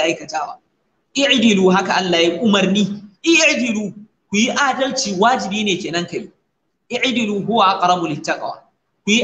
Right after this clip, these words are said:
adalci domin adalci shine yafi kusa da tsoron Allah subhanahu wata'ala. To dangane da maulidi, ina jan hankali ahlus sunna. Duk da dai yanzu an dawo yan bid'a duka,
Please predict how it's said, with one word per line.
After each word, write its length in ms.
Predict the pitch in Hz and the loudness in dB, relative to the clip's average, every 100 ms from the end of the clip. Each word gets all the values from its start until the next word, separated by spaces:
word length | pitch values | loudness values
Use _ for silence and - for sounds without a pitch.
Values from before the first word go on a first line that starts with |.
| 214 | 0
adalci 560 | 262 247 262 254 220 180 | -2 0 -2 -2 -6 -2
domin 380 | 196 208 220 - | -2 -2 -4 -2
adalci 460 | 240 254 254 - 202 | 0 0 -2 -2 -4
shine 360 | - 262 233 202 | -2 -2 0 0
yafi 160 | 202 202 | -2 -6
kusa 260 | 226 262 | -4 -2
da 80 | 226 | -2
tsoron 380 | 175 160 180 - | -4 0 0 0
Allah 240 | 170 170 151 | 0 0 0
subhanahu 500 | - 151 160 151 139 | -6 -4 -2 -2 -2
wata'ala. 460 | 139 139 127 131 - _ _ _ _ - | -4 -6 -10 -12 -16 _ _ _ _ -6
To 80 | 151 | -2
dangane 380 | 196 220 214 | -2 0 0
da 80 | 175 | 0
maulidi, 540 | 170 202 185 180 185 - _ _ _ _ | 0 -2 0 0 -2 -6 _ _ _ _
ina 220 | 202 180 | -4 -2
jan 380 | - 233 180 143 - - | 0 0 -2 -6 -8 -4
hankali 480 | 190 185 165 160 - | -4 -2 0 0 0
ahlus 400 | 185 185 147 - | -2 -2 -2 -4
sunna. 260 | 160 143 - _ _ _ _ _ _ _ _ - - | -4 -6 -8 _ _ _ _ _ _ _ _ -20 -4
Duk 120 | 190 | 0
da 100 | 190 | 2
dai 320 | 185 190 185 | 4 6 6
yanzu 480 | 156 156 185 190 185 | 4 2 4 4 4
an 140 | 185 190 | -2 0
dawo 240 | 190 190 196 | 2 2 0
yan 180 | 190 | -2
bid'a 340 | 196 196 170 165 | 0 0 0 0
duka, 320 | 170 160 | -2 -4